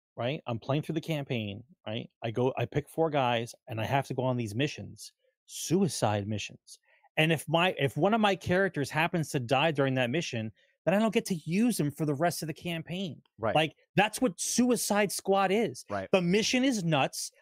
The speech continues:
Speaker 1: I have to be spec'd out correctly. I go into a crazy mission, and if I'm not careful,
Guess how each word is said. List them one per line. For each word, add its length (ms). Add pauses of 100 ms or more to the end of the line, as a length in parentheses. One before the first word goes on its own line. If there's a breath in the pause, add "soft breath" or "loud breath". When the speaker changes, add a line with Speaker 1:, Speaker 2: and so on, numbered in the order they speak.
Speaker 1:
I 100
have 280
to 80
be 120
spec'd 440
out 200
correctly. 560 (200 loud breath)
I 180
go 220
into 200
a 60
crazy 560
mission, 440 (220 soft breath)
and 140
if 80
I'm 160
not 180
careful, 540